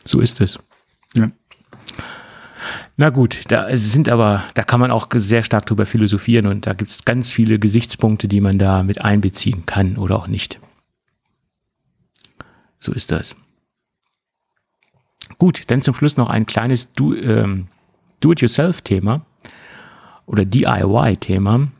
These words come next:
Speaker 1: Da hat sich nämlich ein kleiner, mittlerweile ein größerer YouTuber, weil dieses Thema wurde auch jetzt, äh, von anderen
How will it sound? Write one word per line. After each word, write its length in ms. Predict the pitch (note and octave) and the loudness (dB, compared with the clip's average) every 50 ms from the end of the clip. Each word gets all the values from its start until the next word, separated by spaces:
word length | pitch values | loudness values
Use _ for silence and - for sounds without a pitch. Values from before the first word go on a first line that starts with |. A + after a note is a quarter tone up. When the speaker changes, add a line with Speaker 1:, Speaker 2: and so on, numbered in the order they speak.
| _ _ _ _ _ _ - - | _ _ _ _ _ _ -20 -8
Speaker 1:
Da 260 | - G#2 G#2 G2+ G2+ | -2 0 0 0 0
hat 140 | G#2+ A#2 - | 0 -2 -2
sich 180 | - A2+ G#2+ A#2 | -4 -4 -2 0
nämlich 380 | A2+ A2 A2 A2 G#2+ - - | 0 2 2 0 0 -2 -2
ein 160 | - G2 G2 G2 | -2 0 0 -2
kleiner, 560 | - - - G#2 G#2+ G#2+ G#2+ G#2 G#2 - - - _ _ _ - _ _ _ _ | -2 -4 -2 0 0 2 2 0 0 -2 -6 -12 _ _ _ -20 _ _ _ _
mittlerweile 480 | B2 B2+ B2 A#2+ G2+ G#2 A2 A#2 A2+ | 0 2 2 2 2 2 4 4 4
ein 160 | A#2 G#2+ G2+ G2 | 2 2 0 0
größerer 360 | - C3 E3 E3 - A2 G2 | 2 2 2 4 4 2 2
YouTuber, 600 | F#2+ G2 G#2 G#2 - - A#2 A2+ A#2+ C3 A#2+ G#2 | 4 4 2 2 2 0 0 2 4 2 2 4
weil 320 | G2+ G2+ G#2 G#2 G#2 G2+ | 2 2 4 2 2 0
dieses 420 | G2 - A2+ A#2 A2 A2+ - - - | 0 0 0 2 2 0 -2 -2 -10
Thema 460 | - - B2 A#2 A2+ A2+ A2 G#2+ G2 | -2 0 2 2 4 4 2 2 2
wurde 200 | G#2 A2+ A2+ A2+ | 0 0 2 0
auch 140 | A2 G#2+ - | 0 0 -2
jetzt, 160 | G#2+ G#2 - | -4 -6 -4
äh, 400 | - - A#2 A#2 - A2 G#2+ G#2+ | -2 -2 0 0 0 0 -2 -2
von 220 | G#2 - - G#2+ - | -4 -4 -4 -2 0
anderen 560 | C3 C#3+ E3 D3 A2 A2+ G#2+ G#2+ G#2+ G2 | 2 2 2 4 2 2 2 2 -2 -2